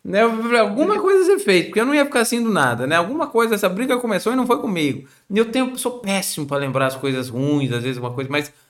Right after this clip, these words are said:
coisas boas na minha vida eu lembro sempre. As pessoas que me ajudaram, não esqueço de nenhum. Nenhum. Podem tá longe de mim, podem ter perdido contato, pode ter passado dez mil anos, não esqueço. Isso é uma coisa boa, né? A gente tem que lembrar,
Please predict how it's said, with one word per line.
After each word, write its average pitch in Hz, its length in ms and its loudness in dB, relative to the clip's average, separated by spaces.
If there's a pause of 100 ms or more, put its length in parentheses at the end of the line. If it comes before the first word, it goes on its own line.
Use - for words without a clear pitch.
coisas 190 340 2
boas 151 320 2
na 151 80 0
minha 139 140 0
vida 151 180 -4
eu 156 60 -2
lembro 151 200 -6
sempre. 117 300 -6
As 120 60 -12
pessoas 156 300 -8
que 208 100 -10
me 185 80 0
ajudaram, 139 640 4 (240)
não 147 80 -10
esqueço 143 280 -10
de 143 140 -4
nenhum. 127 540 -4 (540)
Nenhum. 190 1040 -2
Podem 190 340 2
tá 180 180 4
longe 156 440 2
de 135 120 -2
mim, 139 420 0
podem 139 320 0
ter 143 260 -6
perdido 135 320 -4
contato, 131 540 -2
pode 135 100 -8
ter 139 80 -4
passado 127 340 -8
dez 139 220 -4
mil 135 180 -4
anos, 135 140 -4 (260)
não 143 360 0
esqueço. 139 400 -4
Isso 165 120 -12
é 247 60 -8
uma 240 60 -10
coisa 285 180 -6
boa, 170 300 0
né? 139 100 -2
A 139 40 -2
gente 143 160 -6
tem 165 120 -8
que 165 80 -10
lembrar, 151 640 -2